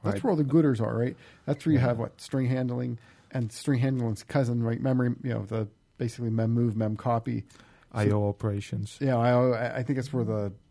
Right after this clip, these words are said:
Speaker 1: I think that's where the
Speaker 2: Low level.
Speaker 1: Yeah, that's
Speaker 2: Yeah.
Speaker 1: where interrupts are dispatched out of that.
Speaker 2: That's right.
Speaker 1: So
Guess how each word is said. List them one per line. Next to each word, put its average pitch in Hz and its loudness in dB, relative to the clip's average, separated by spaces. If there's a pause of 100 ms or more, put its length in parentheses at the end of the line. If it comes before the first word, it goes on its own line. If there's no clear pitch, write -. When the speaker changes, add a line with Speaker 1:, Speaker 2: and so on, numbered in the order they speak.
(240)
Speaker 1:
I 120 -8
think 165 -2
that's - -6
where 139 -2
the 110 2
Speaker 2:
Low 98 2
level. 101 0 (200)
Speaker 1:
Yeah, 185 0
that's 113 0
Speaker 2:
Yeah. 147 4
Speaker 1:
where 117 -6
interrupts 160 0
are 135 -6
dispatched 139 -4
out 135 -2
of 127 -4
that. 127 -4 (160)
Speaker 2:
That's - -8
right. 110 -4
Speaker 1:
So 131 2